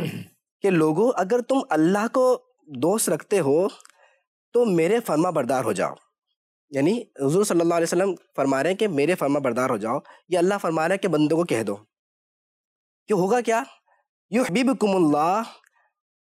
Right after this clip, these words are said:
اللہ تم سے محبت رکھے گا۔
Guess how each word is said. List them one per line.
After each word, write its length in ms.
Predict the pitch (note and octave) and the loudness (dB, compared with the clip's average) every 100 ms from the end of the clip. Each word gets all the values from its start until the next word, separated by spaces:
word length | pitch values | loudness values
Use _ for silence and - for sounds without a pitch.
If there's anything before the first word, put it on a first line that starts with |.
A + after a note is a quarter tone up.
| _ - | _ -2
اللہ 500 | F3+ G#3+ C#4 C4 G3 - _ | 0 2 2 0 -4 -12 _
تم 160 | A3+ A3 | 0 2
سے 160 | B3 | 2
محبت 420 | B3+ G3 F3+ E3+ E3 | 0 0 0 -2 -2
رکھے 300 | C3 C3 G2 | -2 -4 -4
گا۔ 180 | D#2+ | -6